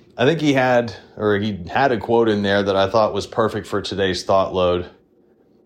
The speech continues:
And, uh, I highly recommend checking out that book if you haven't already. And I'm pretty sure Tyler mentioned that as well. So, uh, double reference here.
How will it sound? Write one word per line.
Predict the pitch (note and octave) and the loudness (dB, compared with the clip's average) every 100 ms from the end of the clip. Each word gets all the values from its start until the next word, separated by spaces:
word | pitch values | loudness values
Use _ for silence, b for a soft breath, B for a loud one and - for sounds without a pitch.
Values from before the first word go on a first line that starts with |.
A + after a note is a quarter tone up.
| - | -8
And, | F#2+ F#2 F#2 F2 F#2+ | -4 -2 -2 -2 0
uh, | F#2 F#2 F2 E2+ - - _ _ _ _ | 4 4 4 0 -4 -14 _ _ _ _
I | G#2+ | 0
highly | G2+ B2 B2 A2 | 2 2 2 2
recommend | G#2+ G#2+ G2 G2+ G2 | 0 0 -2 -2 -2
checking | F#2+ A2 G2+ G#2 | 0 0 2 2
out | G#2 G2+ | 2 2
that | F#2+ D#2+ | 0 0
book | F2+ F#2+ - - _ _ _ _ _ | 0 0 -4 -20 _ _ _ _ _
if | F#2+ F#2 | -8 -6
you | G2+ | 0
haven't | G2 F#2 F#2+ | 0 0 0
already. | F#2 F#2 F#2 F2 F2 - _ _ _ - | 0 2 0 0 -2 -6 _ _ _ -10
And | F2+ F2+ | -8 -6
I'm | F2+ | -4
pretty | B2 A2 | -2 -2
sure | A#2 | -4
Tyler | - B2+ A2 G2+ | -2 0 0 0
mentioned | G2 G2+ G#2+ | -2 -2 -4
that | G2+ G2 | -2 -2
as | F#2 | -2
well. | G2+ G2+ F#2 F#2 | -2 0 0 0
So, | - F#2+ F2 F2+ B B B B B - | -2 0 0 -4 B B B B B -4
uh, | F2+ F2+ | -2 0
double | A2+ A2+ A2 | 2 2 2
reference | A2 G#2+ - G2 F#2 | 2 2 0 -6 -6
here. | G2 F2+ F2 E2+ | -4 -2 -4 -8